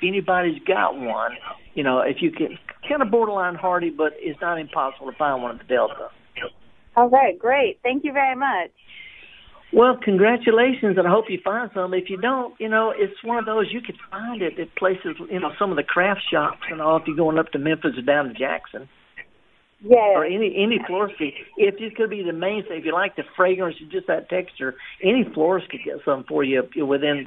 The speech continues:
Speaker 1: two, two or three days, a few stems of it.
Speaker 2: All right, wonderful. Thank you.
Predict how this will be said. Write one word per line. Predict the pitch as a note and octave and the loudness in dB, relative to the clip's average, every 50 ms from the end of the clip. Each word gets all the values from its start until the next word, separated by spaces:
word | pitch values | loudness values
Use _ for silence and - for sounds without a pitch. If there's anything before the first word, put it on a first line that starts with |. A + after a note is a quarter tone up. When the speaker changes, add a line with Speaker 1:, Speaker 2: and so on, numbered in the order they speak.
| - - | -4 -2
Speaker 1:
two, | E3 E3+ E3+ E3 - - | 0 0 -2 -2 -4 -2
two | E3 | -2
or | D#3 D#3+ | -2 0
three | E3+ D#3 D3 | 0 0 0
days, | C#3+ D3+ - F3+ - B2+ A2 | 2 2 2 2 0 -2 -6
a | - - - - - - | -8 -12 -16 -14 -12 -8
few | - D#3+ - - | -6 -6 -6 -4
stems | - D#3 C#3+ C3+ B2+ A2+ | -4 -4 -4 -4 -2 -2
of | B2+ A#2 G#2+ - | -2 -2 -2 -2
it. | - - - - - - - _ _ - - _ _ _ _ _ _ _ _ _ _ _ _ _ _ - | -6 -14 -14 -14 -16 -16 -16 _ _ -20 -20 _ _ _ _ _ _ _ _ _ _ _ _ _ _ -2
Speaker 2:
All | A#3+ A3 | 0 2
right, | G3+ A#3 - G3+ - | 4 4 4 4 2
wonderful. | - A3 A#3+ C4+ C#4+ C#4 C4+ B3 - G#3 F#3 F3+ F3+ | 2 2 2 2 4 2 2 2 4 2 2 2 2
Thank | - A#3 B3+ C#4+ C4 - | 2 0 0 0 0 2
you. | A3 F#3 F3 F3 F#3+ G3 | 4 4 4 4 2 -2